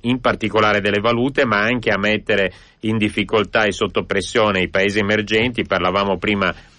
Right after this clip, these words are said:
eh, della, eh, Argentina, e già molti analisti,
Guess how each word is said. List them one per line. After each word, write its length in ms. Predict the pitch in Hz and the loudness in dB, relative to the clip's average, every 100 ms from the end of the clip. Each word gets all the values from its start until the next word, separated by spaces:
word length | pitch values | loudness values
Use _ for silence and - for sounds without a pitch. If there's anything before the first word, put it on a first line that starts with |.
| _ | _
eh, 160 | 90 90 | -2 0
della, 840 | 87 104 98 92 90 82 85 87 87 | 2 0 2 2 2 -2 -2 -2 -2
eh, 40 | |
Argentina, 920 | - 110 104 120 123 117 120 127 131 110 | -2 -2 0 -2 -2 -2 -2 0 2 2
e 140 | 98 | 0
già 340 | 95 113 107 98 | 0 2 2 0
molti 420 | 104 117 120 110 | -2 0 0 0
analisti, 640 | 101 101 107 113 - 87 | 0 0 -2 -4 -4 -6